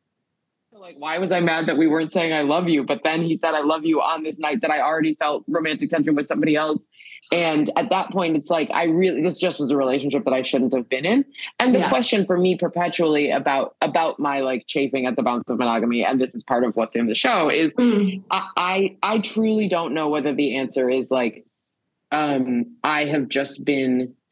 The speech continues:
Speaker 1: whether it's, like, I'm fundamentally a non-monogamous person. I don't think it's actually that. I think I'll, like, always wanna flirt with somebody, but,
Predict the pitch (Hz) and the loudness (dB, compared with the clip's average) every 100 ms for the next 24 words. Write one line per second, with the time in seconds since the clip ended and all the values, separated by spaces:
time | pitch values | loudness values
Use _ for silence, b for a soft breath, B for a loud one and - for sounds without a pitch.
0 | B - 233 220 196 180 156 - - - | B 0 2 2 0 0 -2 -4 -10 -4
1 | 175 185 170 - 156 165 175 175 175 165 | -2 -2 -4 -2 -2 0 0 0 0 0
2 | 127 120 120 123 143 156 156 151 156 - | 0 0 -2 -2 0 2 2 2 0 -2
3 | 143 123 - 233 320 - - 165 170 147 | -2 -2 0 0 0 -2 0 2 2 0
4 | 139 139 127 139 139 - 185 160 139 131 | 0 0 2 0 0 0 0 0 0 0
5 | 123 - 131 131 123 107 - 131 135 131 | -2 0 0 0 -2 -4 -2 -2 0 -2
6 | 117 127 139 135 160 | -2 0 0 0 -2